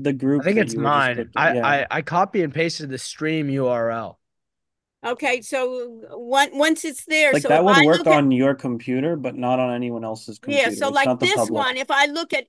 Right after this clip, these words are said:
Speaker 3: right, uh, this is my YouTube live, copy this one.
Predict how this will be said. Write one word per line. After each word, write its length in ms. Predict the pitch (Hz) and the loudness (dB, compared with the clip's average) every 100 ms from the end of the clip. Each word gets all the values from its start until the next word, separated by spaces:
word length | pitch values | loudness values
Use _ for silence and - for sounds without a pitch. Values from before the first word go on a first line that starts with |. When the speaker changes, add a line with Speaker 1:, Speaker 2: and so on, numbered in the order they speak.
| - | -8
Speaker 3:
right, 260 | 262 254 - - | -4 -4 -6 -18
uh, 60 | - | -12
this 240 | 240 330 | -10 -10
is 120 | 277 | -10
my 280 | 269 294 294 | -6 0 0
YouTube 600 | 269 294 285 330 320 339 | 0 -6 -6 -8 -6 -6
live, 560 | 277 285 294 302 349 - _ _ _ _ _ _ _ | -6 -2 2 2 -2 -8 _ _ _ _ _ _ _
copy 420 | - 311 311 302 | -4 -4 -2 -6
this 340 | 240 269 285 214 | -4 -4 -4 -10
one. 220 | 180 | -14